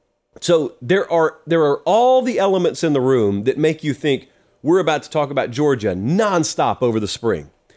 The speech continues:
I was so aware of that,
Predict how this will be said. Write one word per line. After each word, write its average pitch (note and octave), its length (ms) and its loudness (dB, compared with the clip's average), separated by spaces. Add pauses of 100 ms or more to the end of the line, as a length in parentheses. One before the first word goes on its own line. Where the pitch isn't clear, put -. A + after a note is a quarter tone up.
(340)
I A3 200 0
was D3+ 300 2
so A3+ 420 0
aware F3 540 0
of D#2 160 -14
that, C#2+ 320 -16